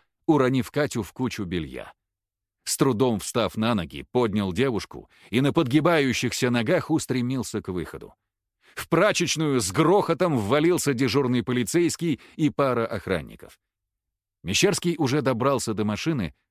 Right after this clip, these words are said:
уложил Катю на заднее сиденье. Со всех сторон к нему бежали охранники. Машина рванула с места, волоча за собой вцепившегося в ручку охранника.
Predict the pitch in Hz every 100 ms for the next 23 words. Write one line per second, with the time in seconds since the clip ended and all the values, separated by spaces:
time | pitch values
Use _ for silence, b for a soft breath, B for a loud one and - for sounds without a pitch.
0 | _ 101 117 113 147 143 139 131 110 90
1 | 101 92 90 82 - 67 57 52 - _
2 | _ _ _ _ _ _ _ - 127 -
3 | 123 - 113 135 123 120 117 101 98 117
4 | 110 101 95 120 87 58 - 58 b b
5 | b b _ 95 113 185 175 156 170 185
6 | 196 165 139 - 147 208 - 160 117 139
7 | 143 - 147 120 - 131 180 160 - 151
8 | 117 170 151 147 131 113 113 98 113 117
9 | - 101 - 82 - 80 65 53 - -